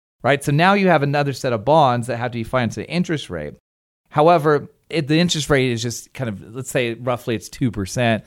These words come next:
times the size. And you look at the unwind, okay, the unwind's gonna be approximately, I think it's about two hundred eighty billion of, of treasuries this year. And so if you take that,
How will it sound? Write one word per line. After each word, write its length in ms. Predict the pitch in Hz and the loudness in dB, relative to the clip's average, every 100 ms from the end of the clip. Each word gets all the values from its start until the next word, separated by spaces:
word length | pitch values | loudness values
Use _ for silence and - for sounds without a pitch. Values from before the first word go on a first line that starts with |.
| _ _ - | _ _ -6
times 240 | 120 95 | -2 -2
the 60 | 101 | -2
size. 560 | - 156 147 143 135 - _ _ | 2 4 6 4 0 -8 _ _
And 100 | 135 | 0
you 60 | 131 | 2
look 100 | 131 | 2
at 80 | 117 | 0
the 100 | 120 | 2
unwind, 520 | 131 127 120 117 117 | 2 2 0 0 -2
okay, 180 | 113 113 | -4 -4
the 100 | 117 | -2
unwind's 420 | 120 113 110 104 | -2 0 -2 -2
gonna 140 | 113 | -2
be 140 | 107 110 | -2 -4
approximately, 920 | 107 123 107 - 117 104 117 110 110 | -4 -4 -4 -4 -4 -4 -4 -6 -6
I 60 | 117 | -8
think 160 | 123 | -8
it's 100 | 113 | -4
about 160 | 110 95 | -4 -4
two 120 | 135 | -4
hundred 180 | 117 110 | -4 -4
eighty 260 | 127 120 110 | -8 -8 -8
billion 460 | 95 101 104 104 90 | -6 -6 -6 -6 -6
of, 280 | 98 90 104 | -8 -10 -10
of 340 | 92 82 - | -12 -12 -16
treasuries 480 | - 113 113 104 92 | -12 -10 -8 -12 -14
this 220 | 90 92 | -16 -16
year. 200 | 92 82 _ _ _ _ | -14 -14 _ _ _ _
And 180 | - 147 | -2 0
so 280 | - 156 127 - | 4 2 2 -2
if 220 | 147 156 | -4 0
you 300 | 143 135 127 | 0 0 -2
take 340 | - 196 226 | -2 -2 0
that, 340 | 131 117 127 | 2 2 0